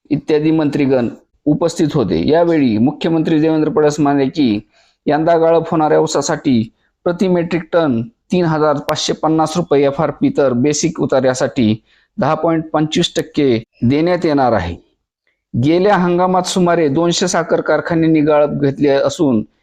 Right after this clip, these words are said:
यामध्ये नव्याण्णव सहकारी तर एकशे एक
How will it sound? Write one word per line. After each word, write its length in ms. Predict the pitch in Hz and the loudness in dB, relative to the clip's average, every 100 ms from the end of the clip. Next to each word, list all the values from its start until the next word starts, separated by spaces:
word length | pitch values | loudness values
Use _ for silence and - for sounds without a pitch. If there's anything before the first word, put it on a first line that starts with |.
| _ | _
यामध्ये 460 | 151 151 151 147 135 | 0 0 0 0 2
नव्याण्णव 560 | 127 147 156 160 160 | 2 2 0 0 0
सहकारी 460 | 151 165 151 151 147 | 0 -2 0 0 0
तर 180 | 147 139 - | 0 -4 -2
एकशे 300 | 151 143 156 | -4 -2 0
एक 100 | 147 | -2